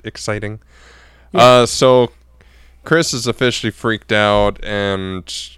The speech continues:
Speaker 1: packing his shit and is like, "Let's get outta here." And he's digging to try and find his camera and stuff,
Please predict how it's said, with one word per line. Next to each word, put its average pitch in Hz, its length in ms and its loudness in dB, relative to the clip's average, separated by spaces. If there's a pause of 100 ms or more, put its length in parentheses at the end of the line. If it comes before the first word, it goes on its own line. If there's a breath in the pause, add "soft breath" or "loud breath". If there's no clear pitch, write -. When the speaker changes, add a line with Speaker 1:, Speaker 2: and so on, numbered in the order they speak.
(120)
Speaker 1:
packing 110 400 -4
his 95 120 -8
shit 101 440 -4
and 92 360 -12
is - 120 -16
like, 92 240 -8
"Let's - 420 -10 (200)
get 101 160 -6
outta 95 240 -2
here." 92 500 -8 (100)
And 92 480 -10
he's 98 280 -12
digging 101 360 -4
to 87 40 -16
try 101 200 -6
and 92 120 -8
find 95 200 -10
his 87 100 -14
camera 95 380 -10
and 90 120 -14
stuff, 92 380 -8